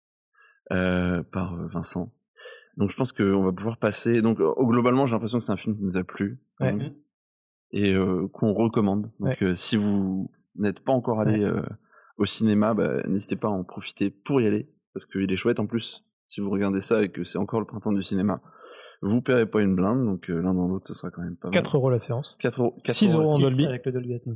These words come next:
Speaker 2: Avec le Dolby, ouais.
Speaker 3: Je pense que ça vaut le coup.
Speaker 2: Ça vaut carrément
Speaker 1: Ouais,
Speaker 2: le coup.
Speaker 1: ça
Speaker 2: Moi,
Speaker 1: vaut,
Speaker 2: j'étais
Speaker 1: ça vaut le
Speaker 2: content,
Speaker 1: coup de
Speaker 2: tu
Speaker 1: le
Speaker 2: vois.
Speaker 1: voir en Dolby, hein.
Speaker 2: Ouais.
Speaker 1: Ouais.
Speaker 2: Alors, euh, pour le coup, le Dolby Vision, euh, j'ai eu du mal à discerner, euh,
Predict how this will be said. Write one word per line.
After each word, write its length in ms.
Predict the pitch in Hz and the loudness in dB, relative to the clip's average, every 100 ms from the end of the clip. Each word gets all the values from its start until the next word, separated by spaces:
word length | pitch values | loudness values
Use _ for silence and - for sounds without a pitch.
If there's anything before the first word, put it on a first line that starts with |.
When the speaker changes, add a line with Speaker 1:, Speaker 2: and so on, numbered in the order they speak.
| - | -2
Speaker 2:
Avec 160 | 123 | 2
le 60 | 135 | 2
Dolby, 360 | 131 123 135 151 | 2 2 2 2
ouais. 80 | 123 | 0
Speaker 3:
Je 60 | - | -2
pense 140 | 131 | -6
que 20 | |
ça 60 | 120 | -6
vaut 60 | |
le 60 | 110 | -12
coup. 180 | - 113 _ _ _ | -14 -14 _ _ _
Speaker 2:
Ça 120 | - | 0
vaut 140 | 127 127 | 2 2
carrément 260 | 147 143 | 2 2
Speaker 1:
Ouais, 60 | 135 | 2
Speaker 2:
le 40 | |
coup. 140 | 131 139 | 0 -4
Speaker 1:
ça 140 | - | 2
Speaker 2:
Moi, 60 | 180 | 2
Speaker 1:
vaut, 60 | |
Speaker 2:
j'étais 160 | 202 170 | 4 4
Speaker 1:
ça 80 | 139 | 4
vaut 60 | |
le 40 | 127 | 4
Speaker 2:
content, 80 | 147 | 2
Speaker 1:
coup 40 | |
de 40 | 127 | 2
Speaker 2:
tu 40 | |
Speaker 1:
le 60 | 117 | 4
Speaker 2:
vois. 80 | |
Speaker 1:
voir 100 | 113 | 4
en 40 | 101 | 2
Dolby, 160 | - | 0
hein. 60 | - | -4
Speaker 2:
Ouais. 160 | 135 156 - | -4 -4 -6
Speaker 1:
Ouais. 80 | 156 123 | -8 -4
Speaker 2:
Alors, 180 | 135 135 | 0 2
euh, 280 | 131 135 139 147 - - _ _ _ _ | 4 4 4 0 -14 -20 _ _ _ _
pour 140 | - 147 | 2 4
le 80 | 147 | 4
coup, 160 | 196 | 6
le 120 | 185 | 6
Dolby 280 | 135 139 135 | 6 4 4
Vision, 320 | 139 139 160 180 | 6 6 6 6
euh, 640 | 131 123 123 123 123 123 143 | 6 4 4 2 0 -2 -2
j'ai 180 | 120 123 | 0 2
eu 100 | 127 | 2
du 120 | 123 | 4
mal 220 | 139 170 | 6 6
à 180 | 147 127 | 6 4
discerner, 600 | 120 127 - 135 139 143 | 2 -2 0 2 4 4
euh, 720 | 135 123 120 117 117 120 131 | 4 2 0 -2 -2 -4 -4